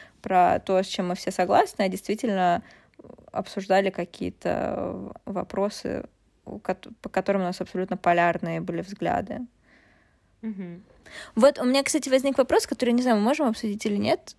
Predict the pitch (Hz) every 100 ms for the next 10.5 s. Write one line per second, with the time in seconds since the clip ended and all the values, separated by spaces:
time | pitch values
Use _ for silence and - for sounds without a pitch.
0 | - 220 220 233 233 240 233 220 - 226
1 | 220 240 359 320 - 208 202 202 214 202
2 | - - - - - - - - _ _
3 | _ _ - - - 269 277 - 285 240
4 | 277 254 247 254 330 330 - 233 226 262
5 | 254 247 208 - - - - 240 233 226
6 | 202 196 220 226 220 - 220 240 226 -
7 | 202 - 220 220 220 - 208 208 208 202
8 | 202 214 - 202 190 190 185 185 180 185
9 | 180 185 185 180 175 175 - - - _
10 | _ - 202 170